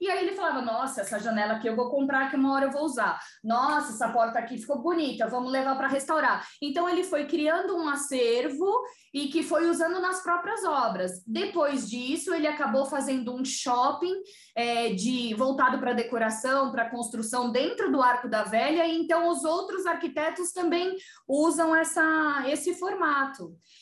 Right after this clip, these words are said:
Então, eu nasci lá dentro, né? Eu tenho quarenta e seis anos, então eles fazem isso há muito tempo, mas de forma muito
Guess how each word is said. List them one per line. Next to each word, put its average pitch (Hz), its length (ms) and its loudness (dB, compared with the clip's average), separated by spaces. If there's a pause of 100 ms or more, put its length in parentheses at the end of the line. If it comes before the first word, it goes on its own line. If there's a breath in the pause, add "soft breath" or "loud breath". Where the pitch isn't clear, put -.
(120)
Então, 330 580 2
eu 320 380 0
nasci 349 340 0
lá 554 200 0
dentro, 180 680 -4
né? 262 140 -4
Eu 285 60 -4
tenho 294 180 -4
quarenta 330 340 -2
e 392 80 0
seis 302 360 -2
anos, 208 360 -4
então 302 400 0
eles 320 320 -2
fazem 339 440 2
isso 381 160 -4
há 370 60 0
muito 370 480 -2
tempo, 311 380 -2
mas 277 220 0
de 349 80 -2
forma 339 420 0
muito 302 360 0